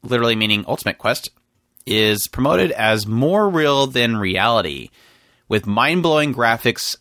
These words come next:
impressive N P C behavior, and even the scent of foliage, uh, and the sensation of wind blowing against your skin. Unfortunately, the game is already in virtual ghost town after being flooded with player complaints that the game is a little too realistic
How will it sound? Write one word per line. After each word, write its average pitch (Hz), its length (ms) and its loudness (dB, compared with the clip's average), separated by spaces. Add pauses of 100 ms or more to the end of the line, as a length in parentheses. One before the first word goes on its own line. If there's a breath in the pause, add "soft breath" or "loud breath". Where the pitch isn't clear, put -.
(120)
impressive 143 720 0
N 131 160 0
P 127 160 -2
C 104 600 0
behavior, 98 680 0
and 90 300 -2
even 170 520 0
the 107 200 -2
scent - 440 -2 (220)
of 98 180 0
foliage, 95 840 -2 (500)
uh, 87 260 -4
and 95 240 -2
the 92 140 0
sensation - 520 -2
of 98 240 -6
wind 110 260 2
blowing 98 240 2
against 92 200 -4
your 90 80 -6
skin. - 300 -6 (760)
Unfortunately, 202 380 -2
the 139 80 0
game 127 200 0
is 113 60 0
already 107 400 0
in 98 120 -4
virtual 98 300 -4
ghost 90 260 -6
town 95 300 0 (460 loud breath)
after 92 160 -4
being 95 200 0
flooded 143 280 0
with 127 140 0
player 113 260 2
complaints 104 500 -2
that 87 140 -6
the 95 40 -8
game 101 320 -2
is 92 100 -4
a - 20 -10
little 110 160 -6
too 120 160 -6
realistic 104 500 -4